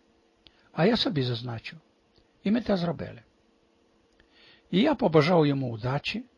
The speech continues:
якось викрутитися з його біди. І запевнив, що по його проханню зачекаю один місяць. І ще раз нагадав йому, що загрози з мого боку може не бути і після місяця.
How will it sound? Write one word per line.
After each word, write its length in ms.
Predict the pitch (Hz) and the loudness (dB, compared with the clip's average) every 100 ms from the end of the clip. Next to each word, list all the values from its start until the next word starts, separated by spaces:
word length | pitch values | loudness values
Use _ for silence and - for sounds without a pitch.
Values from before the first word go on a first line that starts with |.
| _ _ | _ _
якось 480 | 139 160 - 160 - | 2 2 2 -4 -2
викрутитися 840 | 151 262 - 147 120 113 120 - | -2 -2 0 -4 -4 -10 -8 -8
з 80 | 120 | -6
його 200 | 123 123 | -6 -8
біди. 380 | 123 123 120 - _ _ _ _ _ _ - - | -8 -12 -12 -16 _ _ _ _ _ _ -20 -4
І 100 | 151 | 0
запевнив, 600 | 151 240 160 123 117 113 - _ _ - - | 2 2 4 2 0 -8 -14 _ _ -20 -12
що 240 | - 156 | -2 0
по 140 | 180 | 4
його 220 | 165 156 180 | 4 4 2
проханню 680 | 135 127 139 135 180 208 294 _ - - | -2 -2 -2 0 0 -4 -6 _ -20 -6
зачекаю 800 | 127 143 - 127 143 165 208 208 | 0 0 0 -4 -2 0 0 -2
один 420 | - 135 160 269 | -6 -4 -4 -4
місяць. 520 | 117 123 - 147 - _ _ _ _ _ _ _ _ _ - | -8 -10 -14 -16 -20 _ _ _ _ _ _ _ _ _ 0
І 140 | 202 | 4
ще 280 | - 262 254 | 4 4 4
раз 180 | 262 220 | 4 2
нагадав 460 | 202 208 160 123 | 0 0 -2 -4
йому, 320 | 117 113 95 _ _ _ _ - _ | -6 -10 -14 _ _ _ _ -20 _
що 280 | - - 151 | -6 2 6
загрози 520 | 165 139 190 170 151 | 6 6 4 4 2
з 80 | 135 | 0
мого 280 | 165 135 127 | -2 -2 -2
боку 420 | 135 156 - - - - | -2 -2 -4 -10 -12 -8
може 460 | 143 151 151 143 170 | 2 6 6 6 0
не 120 | 165 | 0
бути 300 | 156 165 165 | 0 -2 0
і 40 | |
після 360 | 165 180 - 180 | -2 -4 -2 -2
місяця. 540 | 190 240 - - - | -2 -2 -4 -8 -14